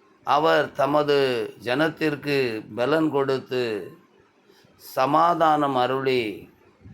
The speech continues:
அவர்களை ஆசீர்வதிக்கிறார்." எனக்கு அன்பான தேவனுடைய பிள்ளைகளே, ஆண்டவர் தம்முடைய ஜனத்திற்கு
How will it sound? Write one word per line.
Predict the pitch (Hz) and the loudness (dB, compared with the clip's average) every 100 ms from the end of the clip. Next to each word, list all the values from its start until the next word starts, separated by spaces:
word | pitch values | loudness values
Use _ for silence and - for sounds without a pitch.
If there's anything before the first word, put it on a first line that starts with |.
| - | -8
அவர்களை | 120 127 123 120 117 113 | -2 0 0 0 0 2
ஆசீர்வதிக்கிறார்." | 110 117 - 107 110 107 107 - 107 104 - - _ _ _ _ _ _ _ _ - _ _ _ _ _ _ _ - | 0 -2 -8 -10 -8 -8 -10 -8 -6 -6 -8 -20 _ _ _ _ _ _ _ _ -20 _ _ _ _ _ _ _ -6
எனக்கு | 131 135 147 | -2 0 2
அன்பான | 151 170 175 165 | 2 4 4 2
தேவனுடைய | 143 151 151 147 143 135 127 | 2 2 2 0 2 0 0
பிள்ளைகளே, | 127 123 113 117 117 110 104 - _ _ _ - - - - - 262 - _ _ _ - - _ _ _ _ _ _ _ _ _ _ - _ - - | 0 -2 0 0 0 -2 -6 -16 _ _ _ -20 -20 -20 -20 -20 _ -20 _ _ _ -20 -20 _ _ _ _ _ _ _ _ _ _ -20 _ -20 -6
ஆண்டவர் | 113 139 180 185 175 160 151 131 104 - - - _ _ _ - | 2 4 4 4 2 4 4 2 0 -8 -18 -20 _ _ _ -2
தம்முடைய | 147 151 151 139 135 | 0 2 2 2 0
ஜனத்திற்கு | 117 131 147 180 - 165 143 - 143 127 113 | 0 2 2 2 0 -4 -4 -2 0 0 -2